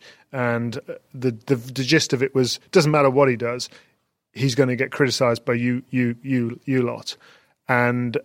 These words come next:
uh, and he made it very clear in his mind, "Look, I know what he went through in the last week. I know how much pain he was in." And the gist was,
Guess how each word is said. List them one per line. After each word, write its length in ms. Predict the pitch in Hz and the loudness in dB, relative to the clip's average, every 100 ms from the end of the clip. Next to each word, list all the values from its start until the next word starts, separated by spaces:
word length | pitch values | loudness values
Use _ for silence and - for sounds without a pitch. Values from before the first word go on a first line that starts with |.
| _ | _
uh, 380 | 123 117 117 120 | 2 4 2 0
and 340 | 143 127 117 113 | -2 -2 -2 -6
he 180 | - 143 | -4 -2
made 200 | 131 135 | 0 0
it 100 | 135 | 0
very 200 | 123 139 | 2 2
clear 340 | 135 156 135 127 | 2 2 4 2
in 200 | 131 123 | 0 -6
his 340 | - 160 - | 2 2 4
mind, 320 | 135 131 127 | -2 0 2
"Look, 200 | 139 - _ | 0 0 _
I 160 | 143 147 | 2 4
know 180 | 143 135 | 6 6
what 180 | 131 131 | 6 2
he 60 | |
went 220 | 131 135 | 2 -2
through 320 | - 127 107 113 _ _ - | -2 -4 -4 -8 _ _ -4
in 80 | 131 | 0
the 80 | |
last 260 | 127 117 - | 2 0 -4
week. 400 | 131 120 - - _ _ _ _ _ | -6 -6 -10 -20 _ _ _ _ _
I 160 | 151 143 | 4 4
know 260 | 139 143 135 | 6 4 4
how 160 | 135 | 2
much 200 | 131 135 | -2 -4
pain 220 | - 135 | 0 0
he 80 | 127 | 2
was 140 | 120 117 | -2 0
in." 340 | 123 117 120 _ _ _ _ _ - | -2 -4 -12 _ _ _ _ _ -2
And 140 | 143 | 0
the 60 | 143 | 4
gist 340 | 180 220 - | 4 4 4
was, 420 | 185 151 156 - | 6 8 6 2